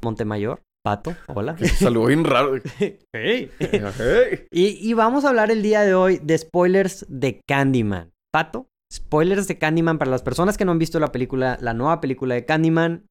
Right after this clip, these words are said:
Speaker 1: píquenle pausa en este momento, vayan a ver esa película porque en verdad sí recomendamos que vean esta película. Está buena, está muy buena. Este, y pueden escuchar el, el review sin spoilers que tenemos en nuestro canal. Eh, píquenle pausa porque aquí en adelante completamente con spoilers. Pato,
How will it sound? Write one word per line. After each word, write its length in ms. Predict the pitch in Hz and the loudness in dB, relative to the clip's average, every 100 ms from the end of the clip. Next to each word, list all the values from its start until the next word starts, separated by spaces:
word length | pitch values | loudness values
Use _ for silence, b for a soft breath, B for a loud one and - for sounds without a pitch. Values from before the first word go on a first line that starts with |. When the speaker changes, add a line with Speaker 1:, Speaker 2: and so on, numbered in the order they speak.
| _ - | _ -10
Speaker 1:
píquenle 280 | 113 110 | -6 -8
pausa 340 | 104 131 135 143 | -4 -4 -2 -4
en 60 | |
este 160 | 127 123 | -6 -6
momento, 380 | 110 104 104 98 | -8 -8 -8 -6
vayan 280 | 104 147 170 | -2 0 2
a 20 | |
ver 100 | 135 | 0
esa 160 | - | -2
película 420 | 113 107 110 110 - | -6 -6 -4 -4 -4
porque 380 | 104 110 101 - | -8 -8 -10 -8
en 80 | 123 | -6
verdad 240 | 123 139 | -4 -4
sí 120 | - 139 | -4 -6
recomendamos 520 | 135 127 120 120 - | -2 -2 0 -2 -2
que 80 | 117 | -2
vean 160 | 113 | -2
esta 180 | 117 120 | -2 -4
película. 420 | 110 110 123 120 - _ _ | -4 -4 -2 -2 -4 _ _
Está 240 | 107 - 127 | -6 -2 0
buena, 360 | 127 127 131 | 0 0 -2
está 240 | 123 - 117 | -4 -8 -4
muy 160 | 131 | -2
buena. 300 | 120 117 156 B B - | 0 -2 -4 B B -4
Este, 300 | 117 - 110 | -4 -2 -6
y 60 | 107 | -2
pueden 240 | 131 131 | 0 0
escuchar 420 | 135 127 127 123 123 | 0 -4 -2 0 2
el, 280 | 120 117 | 0 -2
el 180 | 117 123 | -2 -2
review 220 | 117 117 117 | 0 0 0
sin 160 | 131 | -2
spoilers 340 | 117 120 120 - | 0 -2 -2 -4
que 80 | 110 | -6
tenemos 340 | 110 117 120 | -4 -4 -4
en 80 | 113 | -6
nuestro 240 | 104 - | -6 -6
canal. 320 | 113 143 190 - _ _ | -2 0 -2 -8 _ _
Eh, 220 | 143 143 | -2 -2
píquenle 300 | 139 180 185 | -2 -2 -2
pausa 440 | - 175 180 175 - - 123 - | 0 -2 0 -6 -8 -16 -16 -8
porque 220 | 127 120 | -8 -6
aquí 220 | 113 - | -10 -8
en 60 | 143 | -8
adelante 340 | 139 139 135 - | -6 -6 -8 -10
completamente 500 | 113 131 135 139 - | -8 -8 -6 -8 -10
con 140 | 120 | -12
spoilers. 440 | - 151 160 160 _ - | -10 -8 -6 -8 _ -4
Pato, 320 | 165 196 | -4 -6